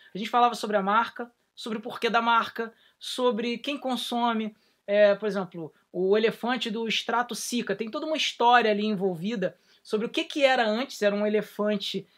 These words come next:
que não era o Jotalhão, do Maurício de Souza,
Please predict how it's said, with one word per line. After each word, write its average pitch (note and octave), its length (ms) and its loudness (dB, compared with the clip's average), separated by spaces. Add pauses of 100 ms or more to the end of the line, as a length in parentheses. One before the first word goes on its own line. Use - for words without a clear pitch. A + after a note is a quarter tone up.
(120)
que G3+ 360 -2
não G#3 220 4
era B3 200 6
o G3 160 4
Jotalhão, G#3 640 0
do F3 120 -6
Maurício F#3 340 -2
de D#3+ 60 -10
Souza, A#3+ 440 -2